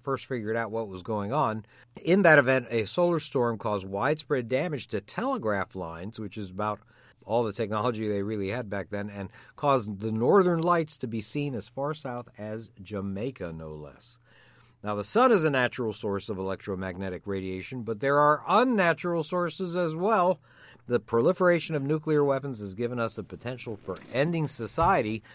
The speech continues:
not just from nuclear blasts, but also from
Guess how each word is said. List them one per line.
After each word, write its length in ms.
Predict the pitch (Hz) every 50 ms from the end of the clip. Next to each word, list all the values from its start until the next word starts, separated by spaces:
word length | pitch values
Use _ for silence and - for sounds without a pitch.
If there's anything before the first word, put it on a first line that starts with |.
| - - -
not 220 | - 123 143 170 151
just 320 | - 180 185 175 - -
from 180 | 156 147 143 147
nuclear 480 | 160 175 - - 151 151 143 139 135
blasts, 1040 | 120 113 107 104 98 - 131 151 202 226 156 120 123 120 - - - - - - - - - - - - - _ -
but 360 | 101 98 92 117 120 123 120 -
also 520 | - 107 110 117 120 - - 127 127 131 120 - _ -
from 340 | 113 110 107 107 107 101